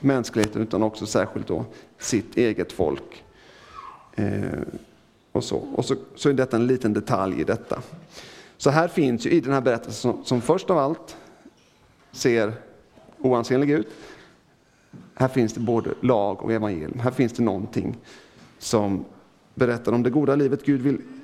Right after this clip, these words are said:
för oss människor här på jorden, men som också så småningom kommer leda fram till Kristus. Och kan man se bibelberättelserna på det här sättet, då skänker det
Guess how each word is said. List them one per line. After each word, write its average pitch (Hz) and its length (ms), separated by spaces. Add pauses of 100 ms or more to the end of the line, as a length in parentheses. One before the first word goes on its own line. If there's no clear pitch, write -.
(440)
för - 200
oss 131 220
människor 143 320
här 131 60
på 147 120
jorden, 147 360 (280)
men 131 100
som 147 180
också 117 340 (140)
så - 140
småningom 113 420
kommer 107 200
leda 104 200
fram 92 300
till 101 340 (1500)
Kristus. - 640 (3500)
Och 131 120
kan 160 100
man 175 100
se 160 400 (120)
bibelberättelserna 113 680
på 120 100
det 123 60
här 107 80
sättet, - 320
då - 100
skänker 117 380
det 104 160